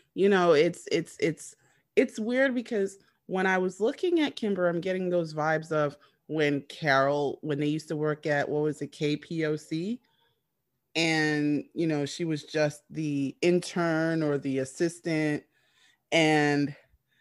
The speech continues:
now I'm like, "Oh gosh, Tully kind of feels like she's back in the hot seat."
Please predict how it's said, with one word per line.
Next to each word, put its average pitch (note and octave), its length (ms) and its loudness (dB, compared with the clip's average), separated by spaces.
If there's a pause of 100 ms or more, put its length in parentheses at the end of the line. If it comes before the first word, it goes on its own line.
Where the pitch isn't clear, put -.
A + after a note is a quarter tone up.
(200)
now E3 320 2
I'm D#3+ 100 2
like, D3 280 0 (120)
"Oh D#3 160 -4
gosh, C#3 720 -6 (760)
Tully E3+ 340 2
kind F3+ 260 -2
of D#3 60 -6
feels E3 320 -2
like D#3+ 160 -2
she's D#3+ 240 -8
back D#3+ 280 0
in D#3 80 -6
the D3 80 0
hot D#3 300 -2
seat." - 300 -12